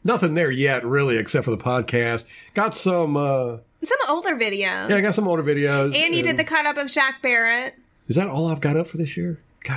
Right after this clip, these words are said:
Speaker 1: that's
Speaker 2: Yeah.
Speaker 1: so,
Speaker 2: Yeah, you were supposed to do Kentrell Rice.
Speaker 1: Yeah.
Speaker 2: That was your
Speaker 1: And
Speaker 2: next
Speaker 1: I'm
Speaker 2: one.
Speaker 1: so excited about doing a Vita Vea video.
Speaker 2: You gotta do that one next.
Speaker 1: I know.
Speaker 2: I think that we should cut up that one together and comment on it.
Speaker 1: Yeah,
Speaker 2: 'Cause that
Speaker 1: let's
Speaker 2: was fun, just sitting there watching it.
Speaker 1: It really is fun
Speaker 2: Yeah.
Speaker 1: watching him. He's just fun to watch. Very exciting.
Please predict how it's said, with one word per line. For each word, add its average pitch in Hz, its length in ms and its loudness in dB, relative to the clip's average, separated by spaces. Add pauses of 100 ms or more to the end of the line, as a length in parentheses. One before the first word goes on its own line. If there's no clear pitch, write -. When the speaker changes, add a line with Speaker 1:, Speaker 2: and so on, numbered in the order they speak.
Speaker 1:
that's 220 60 -2
Speaker 2:
Yeah. - 320 -2
Speaker 1:
so, 160 160 -12
Speaker 2:
Yeah, 403 260 0
you 311 80 -2
were 311 40 -2
supposed 349 260 -8
to 320 40 -10
do 302 80 -2
Kentrell 285 400 -2
Rice. 233 500 -2
Speaker 1:
Yeah. 123 300 0
Speaker 2:
That 262 100 0
was 254 120 -4
your 254 100 -2
Speaker 1:
And 240 80 0
Speaker 2:
next - 100 -6
Speaker 1:
I'm - 100 0
Speaker 2:
one. 185 60 -2
Speaker 1:
so 208 300 -2
excited 190 300 0
about 151 180 -2
doing 143 180 0
a 131 40 -2
Vita 131 200 -2
Vea 123 220 0
video. 82 400 -8
Speaker 2:
You 294 100 0
gotta 311 220 0
do 254 140 -4
that 226 120 0
one 196 140 -4
next. 170 400 -8
Speaker 1:
I - 100 -10
know. - 240 -10
Speaker 2:
I 302 140 4
think 311 200 -4
that - 120 -4
we 294 100 0
should 277 240 -6
cut 262 280 0
up 247 160 0
that 208 340 0
one 220 380 -4
together 208 420 -2
and 220 100 -4
comment - 360 -6
on - 140 -4
it. - 120 -6
Speaker 1:
Yeah, - 140 0
Speaker 2:
'Cause - 80 -2
that 311 80 2
Speaker 1:
let's 415 80 -2
Speaker 2:
was - 80 -6
fun, 302 260 0
just 254 120 -6
sitting 269 140 2
there 226 160 -2
watching 214 460 -2
it. - 240 -8 (140)
Speaker 1:
It 123 180 2
really 123 220 2
is 113 180 0
fun - 160 -2
Speaker 2:
Yeah. 196 160 2
Speaker 1:
watching 95 220 -6
him. 92 120 -4
He's 208 200 4
just - 240 -2
fun 101 340 -2
to 160 60 4
watch. 247 600 -4 (300)
Very 196 220 2
exciting. 80 480 -8